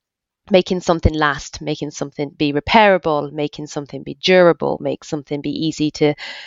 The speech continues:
dismantle. Um, I think, you know, I always joke that if someone invented it today, we'd probably put little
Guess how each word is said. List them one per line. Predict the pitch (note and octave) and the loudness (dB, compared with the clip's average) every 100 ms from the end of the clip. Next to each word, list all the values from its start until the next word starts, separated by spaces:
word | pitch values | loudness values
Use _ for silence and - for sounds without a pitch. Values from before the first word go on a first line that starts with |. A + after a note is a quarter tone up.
| - - | -16 -4
dismantle. | E3 - G#3+ A3 - D#3 D3 C#3 | -2 2 2 2 0 0 0 0
Um, | D#3 D3 D3 D3 D3 C#3+ | 0 2 0 -2 -6 -8
I | - | -8
think, | D3+ F3+ E3 - - | 0 2 2 -4 -4
you | E3+ | 2
know, | |
I | D#3 | 4
always | F3 D#3+ D3 | 6 4 2
joke | E3+ D#3+ - | 2 2 0
that | D3+ D3 - | 0 0 -2
if | - | -12
someone | - D#3+ | -6 -2
invented | D3 D3+ D3+ - | 0 2 2 -2
it | C#3 | -6
today, | - D3 D#3 D3 | -4 2 4 4
we'd | C#3+ | 0
probably | - C#3+ C#3 C#3 C#3+ - _ _ _ _ | -4 -8 -4 -4 -4 -12 _ _ _ _
put | - - - | 0 0 0
little | D#3 D3+ C#3+ | 2 4 2